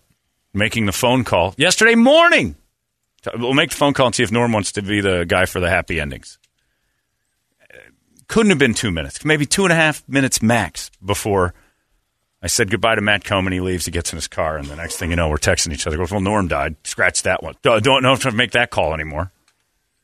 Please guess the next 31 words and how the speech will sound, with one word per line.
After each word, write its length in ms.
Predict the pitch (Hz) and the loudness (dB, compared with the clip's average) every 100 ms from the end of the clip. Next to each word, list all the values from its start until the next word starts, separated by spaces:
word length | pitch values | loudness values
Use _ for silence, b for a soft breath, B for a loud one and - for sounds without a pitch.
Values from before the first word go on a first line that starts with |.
| _ _ _ _ _ _ _ _ _ _ _ _ _ | _ _ _ _ _ _ _ _ _ _ _ _ _
That 120 | 80 | -6
would 100 | 92 | -2
have 60 | 90 | 0
been 100 | 87 | 0
epic. 280 | 85 69 - | -2 -6 -10
But, 140 | - - | -12 -4
yeah, 140 | 82 | -2
who 120 | 117 | 0
knew? 120 | 107 82 | 0 2
Nine-year 420 | 107 123 139 120 | 2 2 2 2
battle 260 | 113 110 | 2 2
with 100 | 95 - | -2 -2
cancer 320 | 104 101 87 | -2 -2 -4
for 140 | - | -2
Norm 180 | 87 80 | 0 2
Macdonald. 440 | 85 76 78 73 | 2 0 -2 -2
So 100 | - | 0
the 80 | 113 | 2
word 260 | 110 143 131 | 4 2 4
today 220 | 127 117 | 2 2
for 160 | - 104 | 0 0
the, 160 | 98 | 2
uh, 60 | 92 | 2
thousand 380 | - 104 98 95 | 2 2 0 0
dollars 320 | 87 85 82 | 0 0 -2
is 120 | 82 | -2
MacDonald. 880 | 95 120 120 - 110 113 107 82 71 b b b - | 2 2 0 -2 2 2 2 0 -4 b b b -2
Not 260 | 117 - - | -2 -2 -2
McDonald's, 1120 | 117 127 123 135 127 127 131 151 147 - - _ _ _ _ _ | 0 0 2 2 4 4 4 2 -2 -4 -8 _ _ _ _ _
not, 380 | 117 127 131 - _ _ _ _ _ | 0 0 0 -4 _ _ _ _ _
uh, 460 | - 101 92 87 | -4 -2 0 -2